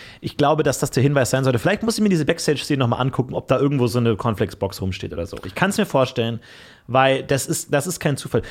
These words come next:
Weil, weil, wenn du ihn von hinten siehst, du hast ja so, auch so, <clears throat> man sieht das ja manchmal so, wenn man Menschen von hinten sieht, dann sieht man so ein bisschen,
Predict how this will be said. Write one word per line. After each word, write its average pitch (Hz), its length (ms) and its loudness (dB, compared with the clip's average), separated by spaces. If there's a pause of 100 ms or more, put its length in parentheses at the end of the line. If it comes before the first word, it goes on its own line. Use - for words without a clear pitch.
(120)
Weil, 165 140 -4 (100)
weil, 202 240 0
wenn 202 100 0
du 226 80 -4
ihn 202 60 -2
von 190 120 2
hinten 226 280 0
siehst, 190 240 -2
du 160 80 2
hast 196 160 0
ja 190 100 2
so, 170 140 -6
auch 147 80 -4
so, 165 260 2 (540)
<clears throat> 196 200 0
man 156 180 2
sieht 180 120 0
das 180 140 0
ja 170 80 2
manchmal 156 300 -2
so, 139 120 0
wenn 135 80 -2
man 127 180 -2
Menschen 127 280 -4
von 143 100 -8
hinten 147 160 -6
sieht, 135 160 -4
dann 127 100 0
sieht 151 160 -4
man 139 120 -2
so 123 80 0
ein 110 100 -4
bisschen, 160 460 0